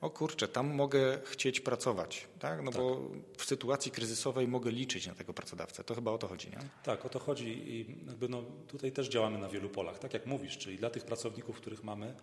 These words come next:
Speaker 2: ale też dla tych potencjalnych pracowników. Oni mogą zobaczyć, że dzięki temu będą mogli spokojnie się realizować w tej pracy.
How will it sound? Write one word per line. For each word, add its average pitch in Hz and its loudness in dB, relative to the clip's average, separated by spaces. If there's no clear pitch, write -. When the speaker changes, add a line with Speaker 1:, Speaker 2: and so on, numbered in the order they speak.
Speaker 2:
ale 107 -6
też 117 -2
dla 113 -2
tych - -8
potencjalnych 107 -2
pracowników. 98 -8
Oni 104 -8
mogą 104 -6
zobaczyć, 110 -4
że 101 -6
dzięki 113 -8
temu 113 -4
będą 107 -6
mogli 107 -4
spokojnie 107 -2
się 104 -2
realizować 98 0
w - -8
tej 92 -6
pracy. - -4